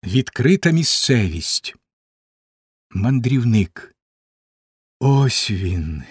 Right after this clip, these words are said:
тінявий, привітний, холодок од лип старих.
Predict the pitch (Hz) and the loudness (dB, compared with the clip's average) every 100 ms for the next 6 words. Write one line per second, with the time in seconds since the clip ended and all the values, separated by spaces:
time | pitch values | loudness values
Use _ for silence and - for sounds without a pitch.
0 | - - - 117 127 127 117 113 98 92 | -20 -20 -8 0 2 4 4 2 0 -4
1 | 87 95 101 98 120 131 117 - 104 101 | -4 -4 -4 -2 0 0 -4 -6 -4 -4
2 | 92 90 _ _ _ _ _ - 110 98 | -6 -12 _ _ _ _ _ -8 -6 -4
3 | 95 85 147 175 165 - _ _ 131 127 | -6 -4 -2 -2 -4 -12 _ _ -2 -2
4 | 107 107 127 113 - - - 85 85 85 | -2 -2 -2 -2 -6 -12 -10 -8 -6 -4
5 | 90 92 - - - | -6 -8 -14 -20 -20